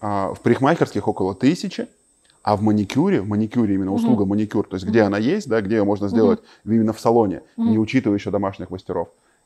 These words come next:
Speaker 1: это в среднем по России пятьсот человек всего на одну точку, пятьсот.
Speaker 2: Мгм.
Speaker 1: Да? То есть, и это говорит о том, что это, мне кажется, самый конкурентный
Speaker 2: Мгм.
Speaker 1: рынок, да? Вот как ты считаешь, э, действительно ли, э, и в Новосибирске получилось, что около двух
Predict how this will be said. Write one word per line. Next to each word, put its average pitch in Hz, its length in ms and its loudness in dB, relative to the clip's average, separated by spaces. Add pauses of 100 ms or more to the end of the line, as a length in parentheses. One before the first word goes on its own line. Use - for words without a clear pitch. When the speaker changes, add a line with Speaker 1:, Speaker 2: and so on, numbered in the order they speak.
Speaker 1:
это 113 220 0
в - 60 -12
среднем 104 420 -6
по - 120 -4
России 104 440 -6 (200)
пятьсот 117 800 -2 (640)
человек 104 540 0
всего 90 220 -6
на 95 140 -4
одну 95 180 -6
точку, - 340 -6
пятьсот. 90 680 -8
Speaker 2:
Мгм. 226 360 -4 (200)
Speaker 1:
Да? 95 260 -4 (120)
То - 80 -2
есть, - 200 -4
и 110 100 2
это 123 160 4
говорит 117 200 6
о - 20 -4
том, 117 100 0
что 107 120 -4
это, - 120 2
мне 104 100 -2
кажется, 110 240 -2
самый 110 360 0
конкурентный 98 560 -2
Speaker 2:
Мгм. 101 120 2
Speaker 1:
рынок, 87 140 -4
да? 104 200 -2 (320)
Вот 104 120 -4
как 139 140 -2
ты - 60 -14
считаешь, - 300 0 (320)
э, - 40 -16 (100)
действительно 127 460 0
ли, 104 40 2
э, - 140 0
и 113 140 0
в 113 40 0
Новосибирске 139 440 -2
получилось, 110 420 -2
что 110 140 -2
около 107 380 -2 (560)
двух 95 440 -14